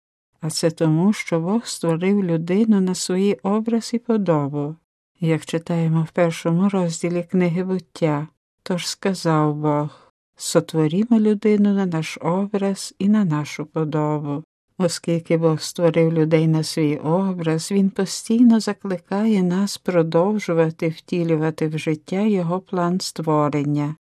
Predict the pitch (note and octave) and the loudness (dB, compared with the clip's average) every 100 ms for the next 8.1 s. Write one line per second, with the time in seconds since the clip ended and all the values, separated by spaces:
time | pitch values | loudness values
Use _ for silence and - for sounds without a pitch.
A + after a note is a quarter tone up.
0 | _ _ F#3+ F3+ E3+ E3+ E3+ E3+ E3 E3+ | _ _ 0 2 2 2 2 0 0 -2
1 | G3 - D#3+ D3+ - E3+ E3+ G3 G3+ G3 | -2 0 0 0 -4 -4 0 2 2 2
2 | - E3 E3 D#3+ - E3 E3 E3 D#3+ D#3+ | -2 -2 -2 -2 0 0 2 2 0 0
3 | D#3 D#3+ D#3 D#3+ F#3+ F#3+ E3 D3+ D3 D3 | -2 -2 -2 -2 -2 -2 0 2 2 0
4 | D#3 _ _ - E3+ E3 F3 E3+ E3 - | -4 _ _ -4 -4 0 -2 -2 -2 -2
5 | G#3+ F#3 D#3+ D#3 - D#3 - C#3 C#3 D3+ | 0 2 2 0 -4 -4 -2 0 2 2
6 | F3 - E3+ D#3+ D#3 D#3+ D#3+ D#3+ - E3 | 0 -2 0 0 0 -2 0 -2 0 0
7 | D#3+ D#3+ D#3 D#3+ D#3+ D#3+ D#3 D#3 D3+ D3+ | 0 0 0 0 0 0 0 2 2 0